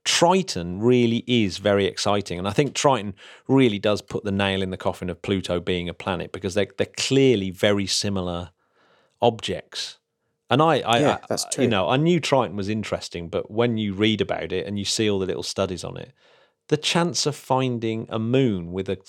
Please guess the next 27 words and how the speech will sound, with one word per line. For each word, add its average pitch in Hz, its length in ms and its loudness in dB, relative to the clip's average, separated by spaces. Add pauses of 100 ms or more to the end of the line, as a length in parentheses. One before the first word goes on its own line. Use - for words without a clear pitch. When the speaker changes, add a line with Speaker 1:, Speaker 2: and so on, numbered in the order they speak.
(300)
Speaker 1:
a 98 60 -6
subsurface 110 920 2
ocean 104 540 -2 (540)
thirty 117 680 2
A 110 140 0
U 101 360 0
out 78 300 -4 (360)
is 107 100 -4
just - 260 0
ridiculous. - 880 -4 (800)
Speaker 2:
Yeah, 113 120 -6
that 101 160 -2
is 123 180 -2
ridiculous. 95 640 -4
Speaker 1:
It 151 60 4
is 143 120 2
absolutely 123 580 0
mental. 120 580 -4 (960)
I - 20 0
mean, 165 140 2
imagine 175 300 0
if - 100 -4
we 165 60 -2
find 151 360 0
life 139 300 2
on 135 160 -2
Triton. - 580 -4